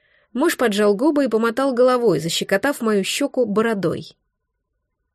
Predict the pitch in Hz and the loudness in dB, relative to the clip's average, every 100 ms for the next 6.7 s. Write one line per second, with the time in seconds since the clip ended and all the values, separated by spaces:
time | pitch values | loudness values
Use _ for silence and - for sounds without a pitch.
0 | _ _ - 202 202 - 131 151 - 101 | _ _ -4 -2 -2 -4 -6 -8 -8 -10
1 | 180 _ _ 285 285 254 208 160 - 180 | -14 _ _ -4 -2 -2 -2 -2 -6 -6
2 | 175 170 - 180 156 - - 196 - _ | -8 -8 -4 -4 -4 -8 -12 -16 -20 _
3 | _ - - - 285 302 302 285 277 233 | _ -20 -20 0 2 4 4 4 4 2
4 | 208 247 240 220 214 302 320 233 220 240 | 0 0 0 -2 0 0 0 0 2 2
5 | 311 294 254 233 233 - 202 214 233 320 | 0 0 0 0 -2 -2 -4 -2 0 0
6 | 294 269 262 - 165 - | 0 0 -4 -6 -6 -6